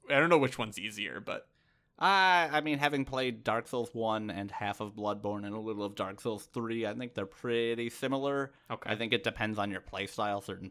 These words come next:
Speaker 2: playstyles are easier in one game versus the other, but they're, those games have, all of them have a wall that you just, you hit, and eventually you're sitting there like, "I should, I'm twenty hours in and I should remake my character 'cause I fucked this shit up early on."
Speaker 1: Yo,
Speaker 2: Um,
Speaker 1: to
Speaker 2: so your second one's
Speaker 1: reconnect,
Speaker 2: always easier.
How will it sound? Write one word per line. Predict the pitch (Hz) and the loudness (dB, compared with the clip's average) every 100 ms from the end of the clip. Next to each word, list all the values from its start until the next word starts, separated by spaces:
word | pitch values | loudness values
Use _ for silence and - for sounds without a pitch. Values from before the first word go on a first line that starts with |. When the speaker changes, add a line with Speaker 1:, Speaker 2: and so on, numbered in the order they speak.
| - | -10
Speaker 2:
playstyles | 107 - 101 101 | -10 -8 -8 -6
are | 104 | -6
easier | 92 101 113 107 | -6 -6 -4 -4
in | 107 | -4
one | 104 104 | -6 -4
game | 104 104 | -4 -4
versus | 104 104 98 | -6 -8 -10
the | 104 | -2
other, | 127 127 127 | -2 0 2
but | 147 - | 0 0
they're, | 147 170 | 4 4
those | 123 151 127 | 6 4 4
games | 127 113 113 - | 2 0 -2 -12
have, | - 107 101 98 107 | 2 2 2 -2 2
all | 117 113 | 2 2
of | 101 | 0
them | 104 95 | -4 -4
have | 101 | -4
a | 98 | -4
wall | 98 95 98 | -6 -4 -4
that | 92 | -8
you | 90 92 | -12 -12
just, | 101 - _ _ _ _ _ | -14 -16 _ _ _ _ _
you | - | -16
hit, | - 135 123 | 0 0 2
and | 123 | 0
eventually | 120 131 147 143 135 | 2 2 0 0 -2
you're | 113 | -2
sitting | 113 123 113 | -2 -4 -2
there | 107 | -2
like, | 107 | 0
"I | 104 110 | 0 -2
should, | - 104 | -2 -4
I'm | 101 117 | 0 -2
twenty | - - 139 120 | -2 0 4 6
hours | 110 104 | 4 4
in | 107 98 | -2 -2
and | |
I | 98 | -4
should | - 104 | -6 -6
remake | 107 104 101 | -4 -2 -4
my | 92 92 | -4 -4
character | 95 92 92 | -6 -8 -10
'cause | 92 - | -14 -14
I | 85 _ | -14 _
fucked | 107 101 - | -4 -4 -8
this | 92 | -6
shit | - 98 | -2 0
up | 95 92 | -2 -4
early | 90 92 92 | -10 -6 -2
on." | 92 90 85 - - _ | -2 -2 -6 -18 -20 _
Speaker 1:
Yo, | 156 165 143 117 107 | 6 10 10 8 2
Speaker 2:
Um, | - - - | -10 -16 -6
Speaker 1:
to | - 156 | 8 8
Speaker 2:
so | 156 | 10
your | 208 | 8
second | 196 175 | 8 10
one's | 151 123 127 | 10 10 8
Speaker 1:
reconnect, | 113 | 4
Speaker 2:
always | 110 95 | 4 0
easier. | 107 98 95 | -6 -6 -6